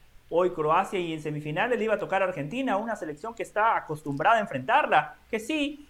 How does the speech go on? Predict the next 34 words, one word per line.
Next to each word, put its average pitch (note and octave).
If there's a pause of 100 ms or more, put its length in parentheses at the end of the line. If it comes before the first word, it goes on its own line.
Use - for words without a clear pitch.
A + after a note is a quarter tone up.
puede C#4
ganar A#3
Argentina, B3+
puede A#3+
ganar G3+
Brasil, C4 (100)
en F#3
los F#3+
enfrentamientos F#3+
parejos, A3+ (260)
eh, C3+ (220)
o D3
en E3
los D#3+
enfrentamientos E3+
siempre A3
son G#3+
muy G#3+
parejos G3+
entre E3
ellos, B3+ (400)
pero C4+ (220)
Brasil A3+
también A3
firmaba F#3+
una F#3
semifinal D3+
contra C#3+
Argentina. E3+
Qué A#3+
oportunidad G3+
acaban A#3
de D#3+
desperdiciar. C#3